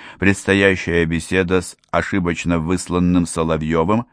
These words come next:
не придумавшим ничего лучше, как креститься в жидовском Израиле, обещала быть занимательной. Что же касается майора Середюка, Степан Петрович был уверен, что следователь второго ранга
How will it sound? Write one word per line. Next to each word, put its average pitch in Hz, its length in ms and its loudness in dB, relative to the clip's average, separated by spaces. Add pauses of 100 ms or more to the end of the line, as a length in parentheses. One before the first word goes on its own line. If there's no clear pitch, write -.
(360)
не 104 120 2
придумавшим 101 720 0
ничего 92 360 0
лучше, 90 380 -4
как 87 220 -2
креститься 98 720 -2
в 85 80 -2
жидовском 92 680 0
Израиле, 87 600 0 (540)
обещала 110 720 2
быть 98 240 0
занимательной. 87 840 -2 (540)
Что 127 200 2
же 120 140 2
касается 107 680 2
майора 90 540 4
Середюка, 85 800 0 (680)
Степан 180 420 0
Петрович 165 500 -2
был 147 180 -4
уверен, 143 420 0
что 104 260 -4
следователь 104 680 -2
второго 90 440 0
ранга 98 440 0